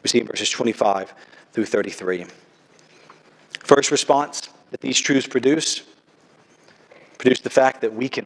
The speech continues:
wait. We can wait. I'm gonna talk about an otherworldly response. We don't like to wait. Our whole culture, like, our whole capitalistic society is bent on the fact that we hate waiting, it seems like.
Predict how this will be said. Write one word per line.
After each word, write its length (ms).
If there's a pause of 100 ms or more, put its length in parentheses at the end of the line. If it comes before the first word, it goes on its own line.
wait. 380 (1600)
We 100
can 240
wait. 380
I'm 840
gonna 20
talk 100
about 140
an 120
otherworldly 680
response. 680 (260)
We 80
don't 180
like 240
to 80
wait. 420 (760)
Our 140
whole 320
culture, 480
like, 260 (180)
our 120
whole 140
capitalistic 680
society 580
is 220
bent 300
on 100
the 60
fact 300
that 100
we 140
hate 260
waiting, 300
it 100
seems 240
like. 340